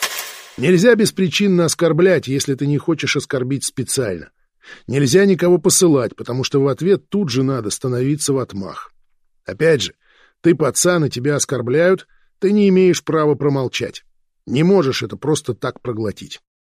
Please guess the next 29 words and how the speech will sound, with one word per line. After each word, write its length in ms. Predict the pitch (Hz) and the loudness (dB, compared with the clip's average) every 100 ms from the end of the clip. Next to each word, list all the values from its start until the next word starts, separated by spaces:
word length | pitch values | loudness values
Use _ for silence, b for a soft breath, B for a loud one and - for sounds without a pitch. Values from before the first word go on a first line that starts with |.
| _ _ _ | _ _ _
Ты 100 | 147 | 0
должен, 400 | 165 190 165 175 | 4 6 4 4
несмотря 520 | 165 151 156 147 165 | 2 2 0 0 0
ни 100 | 156 | 2
на 160 | 151 151 | 0 0
что, 320 | - 196 - b b | 2 2 2 b b
сколько 400 | - 190 180 139 | -4 2 2 2
бы 120 | 135 | -2
там 180 | 151 139 | -2 -2
человек 460 | - 143 143 127 123 | 0 0 0 0 0
ни 160 | 175 | 2
было, 260 | 185 190 - _ _ | 4 4 0 _ _
встать 460 | - - - 143 120 | -8 -4 0 0 0
в 60 | 123 | -4
отмах. 500 | 110 110 85 - - _ _ _ _ _ | -4 -6 -8 -12 -18 _ _ _ _ _
А 120 | 107 | 0
если 280 | 147 160 147 | 0 2 0
ты 100 | 143 | 0
этого 220 | 143 131 | 0 0
не 160 | 131 123 | -2 -2
сделаешь, 540 | 117 170 175 165 - _ _ _ | 0 2 2 2 -4 _ _ _
про 100 | 90 | -14
тебя 260 | - 127 190 | -8 -4 0
могут 260 | 185 170 | 2 2
сказать, 400 | - 151 143 170 | 0 -2 0 -2
что 160 | - 139 | -2 -4
тебя 320 | 139 135 156 | -2 -2 -2
опустили 520 | 135 127 - 147 131 | -2 -8 -6 -4 -4
словами. 580 | 113 123 123 117 98 87 | -4 -2 -2 -2 -4 -8